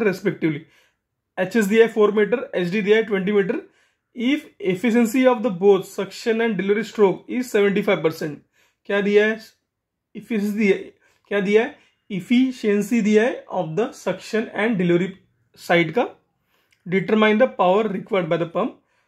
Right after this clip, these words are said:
तो डी दिया है, एल दिया है, एचएस दिया है, एचडी दिया है, और क्या दिया है, eta, eta equal to seventy five percent on each side, suction and delivery side।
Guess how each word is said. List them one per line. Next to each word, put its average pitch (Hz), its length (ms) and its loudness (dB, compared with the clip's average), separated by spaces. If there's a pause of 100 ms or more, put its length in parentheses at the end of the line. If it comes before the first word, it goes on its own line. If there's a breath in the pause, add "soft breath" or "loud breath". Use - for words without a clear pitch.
(280)
तो - 260 -10
डी 190 200 0
दिया 214 240 4
है, 226 180 -4
एल 190 180 0
दिया 220 220 0
है, - 140 -2
एचएस 196 220 -4
दिया 214 240 0
है, 185 80 -2
एचडी 196 220 -2
दिया 202 220 2
है, 302 120 -8 (300 soft breath)
और 208 280 2
क्या 240 180 4
दिया 233 260 2
है, - 200 -6 (380)
eta, 196 320 0 (280)
eta 214 280 -2
equal 220 280 2
to 311 60 -2 (100)
seventy 202 420 2
five 175 180 0
percent 190 460 -2
on 196 180 -2
each 202 240 -4
side, 160 300 -4
suction 214 480 -2
and 269 180 0 (120)
delivery 170 340 2
side। - 180 -6